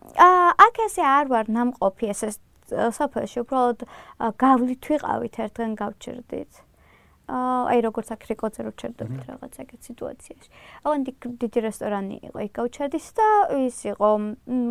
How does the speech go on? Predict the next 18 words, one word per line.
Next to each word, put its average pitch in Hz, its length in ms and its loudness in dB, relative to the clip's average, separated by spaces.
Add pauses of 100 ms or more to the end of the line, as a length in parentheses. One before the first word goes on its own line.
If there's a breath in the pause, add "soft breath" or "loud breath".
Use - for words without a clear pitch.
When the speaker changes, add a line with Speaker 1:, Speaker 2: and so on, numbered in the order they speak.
Speaker 1:
ლოკალური 240 560 0
რაღაც 214 240 -10
საჭმელები 208 500 -6
მოგვიტანეს, 196 640 -6
ძალიან 240 260 -2
საინტერესო 202 640 -4
იყო. - 200 -6 (280 loud breath)
უზარმაზარი 214 720 0 (280 loud breath)
დიდი 220 260 2
რაღაცა 208 320 -2
ნავივით, 202 800 0 (120)
ო, 208 140 0 (280)
ბამბუკებში 202 800 -4
იყო 190 180 -4
ჩაწყობილი 240 520 -6
სხვადასხვა 214 480 -6
სახის 277 320 -8
საჭ-, - 240 -10